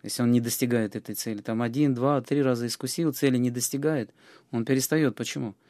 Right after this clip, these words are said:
Потому что таким образом он начинает, наоборот, как бы содействовать духовному преуспеянию подвижника. Если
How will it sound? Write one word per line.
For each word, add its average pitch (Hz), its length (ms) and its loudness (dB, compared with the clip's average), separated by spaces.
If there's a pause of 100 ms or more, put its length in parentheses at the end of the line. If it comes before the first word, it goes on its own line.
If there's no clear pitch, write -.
(360)
Потому 131 300 2
что - 160 -2
таким 135 320 2
образом 147 400 6
он 127 120 6
начинает, 131 480 2
наоборот, 123 380 2
как 123 160 -2
бы 113 80 0
содействовать 120 800 0 (460)
духовному 120 440 4
преуспеянию 139 580 4
подвижника. 104 600 -4 (440)
Если 120 580 2